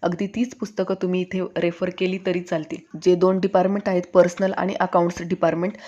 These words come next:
याच्यामध्ये स्टेनोग्राफरची एक पोस्ट असते दोन्ही डिपार्टमेंटमध्ये. तर ज्यांनी देखील स्टेनोग्राफर केलेला आहे, कोर्स केलेला आहे, ते लोकं, ते कॅन्डिडेट्स इथे अप्लाय करू शकतात. त्यानंतर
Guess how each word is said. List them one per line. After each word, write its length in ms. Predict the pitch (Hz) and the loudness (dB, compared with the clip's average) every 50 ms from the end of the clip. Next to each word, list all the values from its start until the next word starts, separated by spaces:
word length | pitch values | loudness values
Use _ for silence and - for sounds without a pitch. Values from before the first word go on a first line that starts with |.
| - - - | -18 -6 0
याच्यामध्ये 500 | - 185 185 - 233 220 220 214 202 233 | 2 2 4 4 2 0 0 2 2 0
स्टेनोग्राफरची 920 | 233 - - 214 202 190 190 190 190 190 185 180 - 190 180 - - 202 190 | 0 0 -2 0 0 2 2 2 2 2 2 2 2 -2 -2 -2 -2 0 0
एक 180 | 190 190 - - | 0 -2 0 4
पोस्ट 300 | 180 180 190 185 - - - | 6 6 6 4 0 -4 -2
असते 300 | 151 - - - - 156 151 - - - - - | -2 -2 -2 -4 -6 -6 -6 -6 -12 -20 -16 -10
दोन्ही 380 | - 185 180 190 190 196 196 202 | 0 4 6 6 6 6 4 2
डिपार्टमेंटमध्ये. 800 | 175 196 196 175 170 165 170 170 165 170 185 165 165 160 160 - 165 - - - - - - | 2 2 2 2 2 2 2 0 0 0 -2 -2 -2 -2 -4 -4 -8 -10 -18 -20 -12 -6 -4
तर 80 | 180 | -2
ज्यांनी 280 | 180 180 185 180 185 202 | 0 2 2 2 2 0
देखील 240 | 196 214 214 240 233 | 0 0 0 0 -2
स्टेनोग्राफर 720 | - - 202 190 190 190 185 190 185 175 - - 190 185 185 | -2 -2 -2 0 0 0 2 2 2 2 2 0 -2 -2 0
केलेला 340 | - 185 180 180 180 190 202 | 0 0 0 0 0 0 0
आहे, 320 | 196 185 185 175 180 190 226 - - - _ - | -2 -2 -4 -2 -4 -4 -4 -6 -14 -20 _ 0
कोर्स 300 | - 180 180 180 - - | 2 2 2 2 0 -2
केलेला 320 | - 190 180 170 170 175 | -4 -2 0 0 0 0
आहे, 180 | 175 185 196 202 | 0 0 -2 -2
ते 220 | 196 - 180 175 | 0 0 0 0
लोकं, 240 | 175 165 - 196 233 240 - - - - _ - | 0 0 -2 -2 -4 -4 -6 -14 -20 -14 _ -4
ते 60 | 180 | -4
कॅन्डिडेट्स 540 | 180 - 180 170 175 185 185 180 202 196 - - - | -2 0 0 0 2 0 0 0 -2 -6 -6 -6 -6
इथे 280 | 175 175 - 190 185 - | -4 -2 -2 -2 -2 -2
अप्लाय 280 | 175 170 - 170 170 170 | -2 0 2 2 2 2
करू 220 | 170 185 175 185 | 2 2 2 2
शकतात. 340 | 185 - 190 - - 160 156 - - - - - _ - | 2 0 -4 -4 -2 -2 -4 -4 -4 -16 -20 -10 _ 2
त्यानंतर 480 | 214 226 240 233 220 208 208 202 208 | 4 4 4 4 2 2 2 2 2